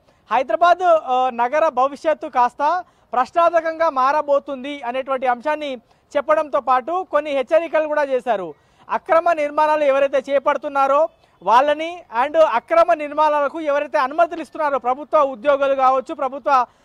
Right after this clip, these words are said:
ఆఫీసర్లు కావచ్చు, వాళ్ళ చాలా అప్రమత్తంగా ఉండాలి, లేదంటే వాళ్ళ మీద కూడా చర్యలు ఉంటాయి,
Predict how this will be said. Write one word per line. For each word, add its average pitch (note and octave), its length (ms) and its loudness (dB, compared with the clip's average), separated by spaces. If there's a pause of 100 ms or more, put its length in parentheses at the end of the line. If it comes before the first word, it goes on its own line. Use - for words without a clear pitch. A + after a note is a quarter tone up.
(140)
ఆఫీసర్లు D4 480 2
కావచ్చు, C4 400 2
వాళ్ళ C4 380 4
చాలా C4+ 340 2 (260)
అప్రమత్తంగా D4+ 680 2
ఉండాలి, C#4+ 340 2
లేదంటే D4 440 2
వాళ్ళ C4+ 300 2
మీద D4 160 -6
కూడా C#4+ 320 -2
చర్యలు C#4 400 -2
ఉంటాయి, C#4 520 -4